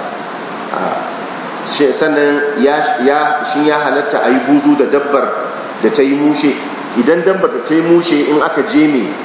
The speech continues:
idan aka je me fatar ta ya halatta, saboda zahirin hadisin Maimuna, a, a cikin wani, waɗansu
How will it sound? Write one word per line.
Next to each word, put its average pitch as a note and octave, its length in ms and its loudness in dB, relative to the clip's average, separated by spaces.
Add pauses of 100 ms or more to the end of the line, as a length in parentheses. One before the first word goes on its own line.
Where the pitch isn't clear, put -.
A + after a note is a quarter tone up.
(360)
idan C3+ 160 2
aka C#3+ 260 -2
je C#3 220 2
me B2+ 160 4
fatar D3 400 -2
ta - 420 -2
ya D#3 160 2
halatta, - 720 -6
saboda C3 260 0
zahirin C#3 400 0
hadisin B2 400 -2
Maimuna, A2+ 400 2 (800)
a, A2 360 0
a - 40 -4
cikin B2+ 640 0
wani, C3+ 240 0
waɗansu C#3+ 300 0